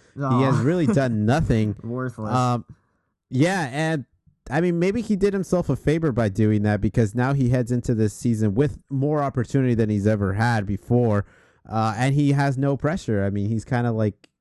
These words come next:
Speaker 1: irrelevant.
Speaker 2: Yeah,
Speaker 1: Nobody, uh, peop-,
Speaker 2: essentially.
Speaker 1: we've kinda just forgotten about him.
Speaker 2: Yeah, so, like, sure, he has no pressure on him to really do too much, so maybe he can play a little more freely, but at the same time, I mean, how many minutes is he gonna really get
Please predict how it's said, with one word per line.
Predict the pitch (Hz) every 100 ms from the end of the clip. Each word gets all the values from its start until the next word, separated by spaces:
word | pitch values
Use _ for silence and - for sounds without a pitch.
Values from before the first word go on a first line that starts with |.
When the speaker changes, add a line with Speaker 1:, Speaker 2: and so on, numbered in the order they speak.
| _ -
Speaker 1:
irrelevant. | 117 104 127 185 101 92 - - _ _ -
Speaker 2:
Yeah, | 147 165 151
Speaker 1:
Nobody, | 120 131 131
uh, |
peop-, | 123 78 73 127
Speaker 2:
essentially. | 120 131 135 113
Speaker 1:
we've | 127 113
kinda | 139 160
just | 147 -
forgotten | 131 117 156 147
about | 98 98 95
him. | 101 101 -
Speaker 2:
Yeah, | 160 143 113 -
so, | - 147
like, | 143 139 - -
sure, | - 156
he | 165
has | 156 151
no | 147 151 151
pressure | - 143 - 143
on | 139
him | 139 135
to | 131
really | 135 143 139 143 - _ _ -
do | 131 156
too | 139 147 131
much, | 147 139
so | - - 123 123 117
maybe | 131 131 135
he | 135
can | 131
play | 123 143 135
a |
little | 127 131
more | 127 117
freely, | 107 139 135 123 117
but | 110 110 -
at | -
the | 113
same | - 127 117
time, | 131 127 120 117 123 -
I | 120
mean, | 123
how | 127
many | 123 120
minutes | 113 120 117 117
is | 107
he | 110
gonna | 117 113
really | 120 117
get | 107 123 117